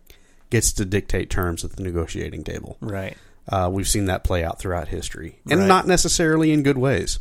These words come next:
Speaker 2: Mm-hmm.
Speaker 1: Uh, yeah, it, it can, it can work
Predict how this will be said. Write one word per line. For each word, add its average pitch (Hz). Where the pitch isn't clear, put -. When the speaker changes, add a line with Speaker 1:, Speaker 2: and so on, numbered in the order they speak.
Speaker 2:
Mm-hmm. 98
Speaker 1:
Uh, 107
yeah, 131
it, 127
it 156
can, 170
it 156
can 165
work 170